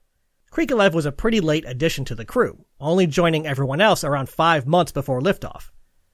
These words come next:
I'm not entirely sure why this was the case, but it sure seems like somebody suddenly realized that they were flying to the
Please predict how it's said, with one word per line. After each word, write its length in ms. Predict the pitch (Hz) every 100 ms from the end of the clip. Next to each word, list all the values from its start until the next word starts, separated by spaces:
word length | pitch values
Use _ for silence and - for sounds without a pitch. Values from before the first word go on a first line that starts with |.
| _ -
I'm 120 | 180
not 140 | 285 247
entirely 340 | 165 196 180
sure 200 | - 165
why 240 | 131 135
this 160 | 139 -
was 120 | 120
the 80 | 120
case, 340 | - 254 220 -
but 140 | - 180
it 100 | 185
sure 300 | - 370 339
seems 340 | - 254 233
like 140 | 175
somebody 400 | - - 185 196
suddenly 560 | 175 - 160 190 190 208
realized 560 | 226 302 151 139 147 - - -
that 140 | 214
they 80 | 208
were 100 | 240
flying 460 | 220 185 180 185 190
to 140 | -
the 200 | 147 139